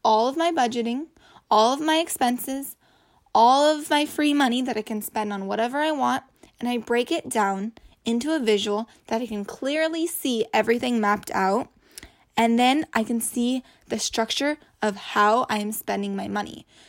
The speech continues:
Do I need to delegate more money in advertising? Do I need to delegate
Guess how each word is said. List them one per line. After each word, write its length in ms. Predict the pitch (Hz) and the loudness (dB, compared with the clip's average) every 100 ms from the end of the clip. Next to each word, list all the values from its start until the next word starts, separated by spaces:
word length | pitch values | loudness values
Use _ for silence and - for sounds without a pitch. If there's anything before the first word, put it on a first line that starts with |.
| _ - | _ 0
Do 200 | 269 285 | 2 2
I 180 | 247 262 | 2 0
need 300 | 247 262 - | -2 -4 -4
to 200 | 269 254 | -4 0
delegate 440 | 208 214 233 220 | 2 2 2 0
more 220 | 208 214 | -2 -4
money 340 | 220 196 214 262 | -4 -4 -6 -6
in 120 | 226 | -6
advertising? 720 | 208 202 190 202 247 262 330 427 _ _ - - - _ - | -4 -6 -6 -6 -4 -4 -6 -8 _ _ -20 -20 -20 _ -4
Do 220 | 262 269 | 0 2
I 160 | 247 | 2
need 260 | 247 240 240 | 2 0 -2
to 60 | 233 | -2
delegate 500 | 220 226 220 226 | 0 0 2 2